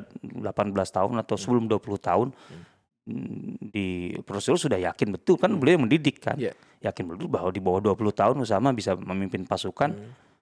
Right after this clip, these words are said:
Speaker 1: Di mana anggotanya itu ada senior-senior, ada Abu Bakar dan sebagainya. Bayangkan anak
Speaker 2: Iya, iya.
Speaker 1: muda bisa memimpin yang lebih senior
Speaker 2: Hmm.
Speaker 1: dan untuk melawan Romawi.
Speaker 2: Hmm.
Speaker 1: Itu saya, saya rasa itu pengalaman itu sangat,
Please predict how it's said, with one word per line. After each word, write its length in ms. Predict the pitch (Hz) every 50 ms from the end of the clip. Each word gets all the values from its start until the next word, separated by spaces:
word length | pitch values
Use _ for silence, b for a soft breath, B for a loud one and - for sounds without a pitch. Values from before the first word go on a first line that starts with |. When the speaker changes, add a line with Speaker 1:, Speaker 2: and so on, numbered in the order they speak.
| _ _ _ _ _ _ -
Speaker 1:
Di 80 | 110
mana 260 | 98 95 95 104 107 101 101 101 - - -
anggotanya 540 | - 117 110 101 113 104 - 101 98 110 110
itu 120 | - 123
ada 100 | 104 104
senior-senior, 720 | 98 - 110 107 107 107 101 - - 95 98 113 135 143
ada 100 | 131 113
Abu 140 | 107 107 101
Bakar 320 | 101 101 92 - - 127
dan 160 | 120 113 107 98
sebagainya. 580 | 95 104 95 101 95 92 95 92 101 131 147 147 156 _ _ _ _ _ -
Bayangkan 360 | - 92 92 92 90 90 92
anak 180 | - - 95 92
Speaker 2:
Iya, 40 | -
iya. 80 | - 110
Speaker 1:
muda 240 | 95 90 92 131 147
bisa 240 | 147 117 - - 110
memimpin 440 | 101 101 107 110 120 117 107 110 101
yang 160 | 104 104 107
lebih 200 | 104 104 101 104
senior 440 | 95 101 95 92 92 101 127 151 156
Speaker 2:
Hmm. 100 | - B B B B B B
Speaker 1:
dan 180 | B 123 117 110 113
untuk 180 | 117 127 -
melawan 300 | 139 117 104 101 107 107
Romawi. 440 | 101 98 95 95 95 117 107 98 95 _ _ _ _ _ _ _ _ _ _ _ _
Speaker 2:
Hmm. 720 | - - - 120 127 - _ _ _ _ _ - - - -
Speaker 1:
Itu 120 | 110 147 160 - -
saya, 380 | - - 120 139 143 117 92 87
saya 200 | - - 107 107
rasa 220 | 98 90 - - -
itu 120 | - -
pengalaman 340 | - 120 117 117 113 107 104
itu 120 | 101 95
sangat, 300 | 113 110 87 80 82 85